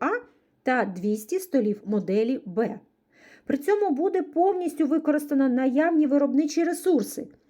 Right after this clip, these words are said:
а підприємство отримує максимальний прибуток тисячу чотириста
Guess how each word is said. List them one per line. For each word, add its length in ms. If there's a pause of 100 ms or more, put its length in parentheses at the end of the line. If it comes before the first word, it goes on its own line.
(200)
а 120
підприємство 880
отримує 400
максимальний 640
прибуток 600 (400)
тисячу 440
чотириста 640